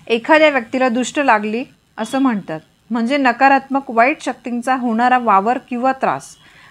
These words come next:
तो कमी व्हावा किंवा नाहीसा व्हावा यासाठी दृष्ट काढली जाते. म्हणजे ती काढताना मीठ, मोहऱ्या,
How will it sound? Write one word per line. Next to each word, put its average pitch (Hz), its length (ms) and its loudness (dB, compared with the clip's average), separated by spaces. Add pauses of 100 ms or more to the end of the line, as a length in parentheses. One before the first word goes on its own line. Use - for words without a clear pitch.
(120)
तो 285 80 -2
कमी 277 360 0
व्हावा 208 320 -2 (100)
किंवा 233 220 0
नाहीसा 233 480 0
व्हावा 214 300 -2 (380)
यासाठी 247 480 -2
दृष्ट 220 320 -6
काढली 180 320 -6
जाते. 170 320 -16 (560)
म्हणजे 254 360 -2 (320)
ती 285 60 -8
काढताना 214 640 0 (300)
मीठ, 220 380 -2 (200)
मोहऱ्या, 214 460 -2